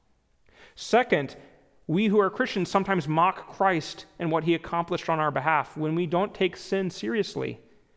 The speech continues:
When we reject his grace by returning to sin again, even after we've been saved from it, we mock him. In Galatians six, six, Paul tells his readers to bear one another's burdens in love as Christ loved us.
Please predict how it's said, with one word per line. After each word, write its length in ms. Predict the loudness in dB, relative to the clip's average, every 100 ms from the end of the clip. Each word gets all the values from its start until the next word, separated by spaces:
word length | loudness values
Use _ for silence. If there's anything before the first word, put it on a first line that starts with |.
| -2
When 120 | 2
we 140 | 4 4
reject 420 | 4 4 2 2
his 140 | -4
grace 340 | -2 0 0 2
by 140 | 2
returning 460 | 2 0 0 0 0
to 100 | -2
sin 240 | -2 0
again, 340 | 0 0 0
even 320 | 0 -2 0 2
after 220 | 0 0
we've 180 | 0 0
been 100 | -6
saved 320 | -2 -2 0
from 220 | -2 -2
it, 140 | -4 -8 -20 _ _ -4
we 140 | -2
mock 320 | 0 -2 -2
him. 240 | -8 -8 -10 _ _ _ _ _ _ _ _ -4
In 80 | 0
Galatians 500 | 4 4 4 0 2
six, 280 | 2 2 -2 -20 -20 _ -4
six, 380 | 4 4 4 -6
Paul 600 | 4 6 8 4 0 -8 -10 -4
tells 320 | 2 4 4
his 160 | 0 0
readers 500 | 0 2 2 -2 -6 -18 -20 -2
to 100 | 0
bear 320 | 4 4 4
one 160 | 2 2
another's 420 | 2 2 2 0
burdens 460 | 0 0 0 -2 -4
in 240 | -2 -2
love 420 | 2 4 4 2 0
as 200 | -2 -2
Christ 420 | 0 0 0 -2
loved 280 | 0 0 0
us. 480 | 0 0 -2 -14